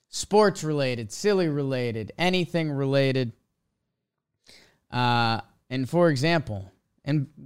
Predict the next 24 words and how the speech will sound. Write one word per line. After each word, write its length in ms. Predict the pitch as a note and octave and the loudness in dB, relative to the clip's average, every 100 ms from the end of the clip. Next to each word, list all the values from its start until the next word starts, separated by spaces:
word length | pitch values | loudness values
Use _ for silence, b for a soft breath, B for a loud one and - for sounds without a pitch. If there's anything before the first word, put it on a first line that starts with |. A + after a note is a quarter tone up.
| B2 | -8
by 180 | - E3+ | -2 0
doing 420 | C3 D3+ G#3+ F#3 | 0 -4 -4 -4
that, 180 | C#3+ D3+ | -4 0
we 80 | D#3 | 0
bake 260 | D3 E3+ E3 | 4 4 2
the 120 | E3 | -2
algorithm. 540 | F#3+ A#2+ G2 G#2+ - G#2 _ | -4 -6 -8 -12 -16 -20 _
You 140 | B2 | -6
leave 240 | C3+ E3 D#3 | -2 -2 -2
a 40 | |
comment, 460 | - B2+ A#2 G#2 F#2 | -6 -6 -6 -8 -8
you 120 | A#2 | -6
hit 200 | C3+ C#3+ | -6 -6
the 80 | D3+ | -4
like 340 | C3+ A#2 G2+ | -2 -4 -6
button, 320 | A2+ F#2+ G2+ | -10 -10 -10
you 100 | G#2 | -10
share 360 | G2+ - C#3 C#3 | -10 -4 0 2
the 100 | B2+ | 0
show 260 | - C3 B2 | -2 -2 -2
with 140 | A2 | -2
a 60 | G#2+ | -6
friend, 520 | - A#2+ A2+ A2 G#2+ _ _ _ _ _ _ | -6 -4 -2 -4 -10 _ _ _ _ _ _
um, 520 | A2 A2 A2 G#2+ G#2 | -8 -4 -4 -4 -6